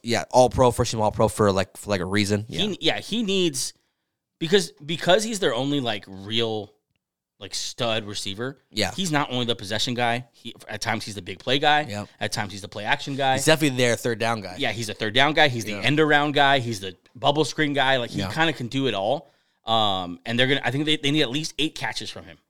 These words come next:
Speaker 1: Yep.
Speaker 2: tomorrow. Like, they need him to move the sticks. They need him big time in the red zone. Uh,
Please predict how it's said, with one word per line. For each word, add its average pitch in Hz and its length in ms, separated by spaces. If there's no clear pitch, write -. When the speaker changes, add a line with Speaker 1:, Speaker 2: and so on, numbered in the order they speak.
Speaker 1:
Yep. 95 120
Speaker 2:
tomorrow. 92 320
Like, 107 180
they 131 100
need 143 160
him 147 100
to 123 60
move 123 220
the 147 80
sticks. - 480
They 110 80
need 131 100
him 135 320
big 135 200
time 139 200
in 139 60
the 120 100
red 107 200
zone. 82 200
Uh, 104 240